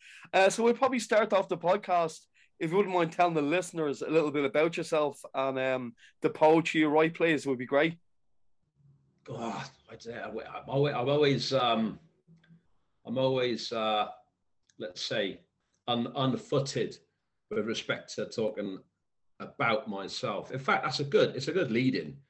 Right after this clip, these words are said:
Speaker 2: um,
Speaker 1: Mm.
Speaker 2: for where a lot of my poetry comes from. Yeah, uh, a lot of
Speaker 1: Yeah.
Speaker 2: it comes from, uh, use of language.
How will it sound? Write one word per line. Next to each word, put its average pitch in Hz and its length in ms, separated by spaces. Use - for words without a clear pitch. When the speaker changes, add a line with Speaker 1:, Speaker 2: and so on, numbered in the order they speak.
Speaker 2:
um, 98 500
Speaker 1:
Mm. 113 160
Speaker 2:
for 110 340
where 120 200
a 107 60
lot 117 200
of 107 60
my 110 160
poetry 104 680
comes 120 500
from. 76 440
Yeah, 92 280
uh, 92 220
a - 20
lot 131 140
of 131 60
Speaker 1:
Yeah. 110 60
Speaker 2:
it - 40
comes 110 220
from, 98 520
uh, 101 60
use 139 340
of 139 100
language. 95 540